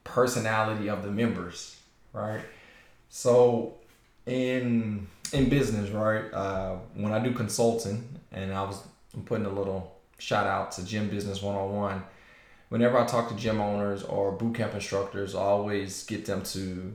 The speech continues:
try their best to explain what I call the avatar.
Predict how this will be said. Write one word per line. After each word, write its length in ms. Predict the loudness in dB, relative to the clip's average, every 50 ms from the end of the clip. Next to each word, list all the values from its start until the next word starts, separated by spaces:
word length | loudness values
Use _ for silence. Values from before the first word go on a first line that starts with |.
| -12 -16 -20 _ _ _ -20 -20 -20 _ _
try 260 | -10 -4 -2 -2 0 0
their 160 | 2 2 4
best 320 | 4 4 4 4 2 0
to 60 | -2
explain 500 | -4 -4 -6 -6 -4 -2 0 0 0 0
what 100 | 0 2
I 100 | 2 2
call 280 | 0 0 0 0 0 0
the 160 | 0 0 0
avatar. 640 | 2 2 2 0 -2 -4 -4 -6 -6 -6 -6 -8